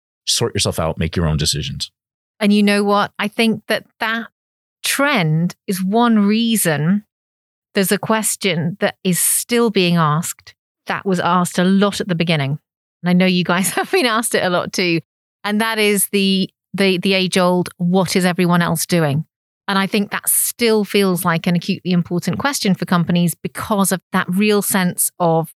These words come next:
Speaker 2: responsibility being on their shoulders and an awareness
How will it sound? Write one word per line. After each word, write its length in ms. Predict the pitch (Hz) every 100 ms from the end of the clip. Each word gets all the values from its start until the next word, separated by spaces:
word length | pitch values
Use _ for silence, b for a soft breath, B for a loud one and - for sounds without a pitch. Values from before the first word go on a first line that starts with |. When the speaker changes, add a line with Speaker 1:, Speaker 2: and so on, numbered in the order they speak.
| _ -
Speaker 2:
responsibility 960 | 190 - - 202 - 185 208 190 - 170
being 240 | 175 170
on 140 | 170
their 160 | 165 165
shoulders 680 | - 254 254 170 151 160 - _ _ -
and 120 | 180
an 60 |
awareness 880 | 180 180 190 220 220 202 147 151 -